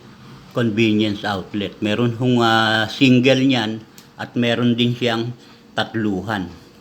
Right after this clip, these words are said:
Yung trigang na tinatawag. So, lalagyan natin to ng supplies. So, bago ko ilagay itong dalawang supplies na to, unahin natin yung pagtatap para pareho silang merong kuryente.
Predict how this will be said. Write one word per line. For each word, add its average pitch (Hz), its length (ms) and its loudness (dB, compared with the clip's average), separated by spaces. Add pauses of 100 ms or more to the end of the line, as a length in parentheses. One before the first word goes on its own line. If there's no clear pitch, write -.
Yung 98 160 -6
trigang 110 720 0
na 98 80 -4
tinatawag. 95 880 -4 (800)
So, 107 80 -4
lalagyan 120 480 0
natin 139 320 2
to 147 80 -2
ng 135 400 -2
supplies. 98 800 -6 (960)
So, 104 240 -4
bago 117 320 0
ko 160 80 2
ilagay 165 400 2
itong 180 160 0
dalawang 165 400 2
supplies 135 480 -2
na 127 80 -2
to, 98 240 -6
unahin 131 400 2
natin 117 400 -2
yung 120 160 -2
pagtatap 107 720 -6 (720)
para 110 240 -2
pareho 120 400 0
silang 117 320 -2
merong 113 400 -2 (560)
kuryente. 95 800 -2